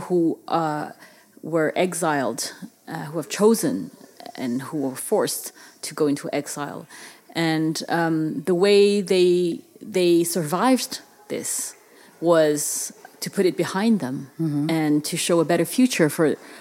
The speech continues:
Speaker 1: for their children. That's w-, that's why they left in the first place.
Speaker 2: Yeah.
Speaker 1: And it's, you can, it, the, the,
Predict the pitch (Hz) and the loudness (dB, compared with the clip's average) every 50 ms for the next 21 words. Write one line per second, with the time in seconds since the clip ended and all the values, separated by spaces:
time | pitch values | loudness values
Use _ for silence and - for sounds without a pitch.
0 | - - - - 170 151 147 160 151 147 135 - - - 247 233 190 170 151 135 | -20 -12 -4 -2 -2 0 0 0 -2 -2 -2 -4 0 2 2 2 4 4 4 4
1 | 143 160 160 - - - - 160 151 156 - - 170 165 160 - - 160 175 175 | 6 4 2 0 -4 -8 -8 -10 -10 -8 -2 0 0 0 0 0 0 2 4 4
2 | 160 165 165 165 170 170 170 - 170 165 - - 240 247 - - 160 123 120 - | 4 4 4 4 4 4 4 2 0 0 4 4 2 2 2 0 0 0 0 -2
3 | - - - - 160 156 - - - - - - - - - _ _ _ _ _ | -4 -8 -8 -6 -6 -6 -6 -8 -14 -20 -20 -20 -20 -20 -20 _ _ _ _ _
4 | _ _ _ _ - 170 170 165 165 165 165 165 151 - - - - - - _ | _ _ _ _ 0 2 4 4 4 4 4 4 2 0 -6 -8 -12 -20 -20 _
5 | _ _ _ _ _ - _ _ _ _ _ - - - _ _ _ _ _ _ | _ _ _ _ _ -20 _ _ _ _ _ -20 -20 -20 _ _ _ _ _ _
6 | _ _ _ - - - 208 208 - - - - - - - - 208 - - 226 | _ _ _ -4 4 6 6 6 6 2 -8 -8 -10 -8 -2 -2 -2 2 4 4
7 | 226 220 - - - - - - _ _ _ _ _ _ _ _ _ _ - 208 | 4 4 2 -2 -12 -20 -20 -20 _ _ _ _ _ _ _ _ _ _ 2 2
8 | - - 208 175 - - 190 - | 2 2 0 -2 -2 -2 -2 -6